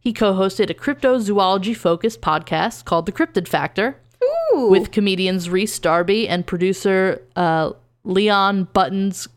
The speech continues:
Speaker 1: Kirkbeck. Um, and I checked, and these episodes can be found on Spotify. I didn't check iTunes and, like, all the other places, but go to where you listen to any of your podcasts and type in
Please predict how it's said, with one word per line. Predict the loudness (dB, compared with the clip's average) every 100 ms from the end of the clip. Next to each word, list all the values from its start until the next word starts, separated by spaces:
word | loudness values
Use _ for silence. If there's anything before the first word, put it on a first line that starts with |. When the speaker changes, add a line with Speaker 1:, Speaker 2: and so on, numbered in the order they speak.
| _
Speaker 1:
Kirkbeck. | -4 -4 0 0 -2 -6 -20 _ _ _ _ _ _ -4
Um, | 0 0 -2 -2
and | -2 -2 -6 _ -2
I | 0 0
checked, | 2 0 -2 -10 -18 _
and | 0 2 2
these | 0 0
episodes | -2 2 2 0 -2
can | -2 0
be | 0
found | 2 2 2
on | 0
Spotify. | 2 0 2 2 2 2
I | 2
didn't | 2 0 0
check | 0 0
iTunes | 0 0 0 -2 -2 -2 -4 -4
and, | -4 -4
like, | -6 0
all | 2 2
the | 0
other | -2 -4
places, | -4 -4 -4 -6
but | -6 -8 -4
go | 2 2
to | 4
where | 2
you | 2 2
listen | 0 0 -2
to | 0 2 2 2
any | 0 0
of | -2
your | -4
podcasts | -2 -4 -2 -4 -4 -6 -10 -18 -20 -4
and | -2 -2 0
type | 0 2
in | 0 0 -4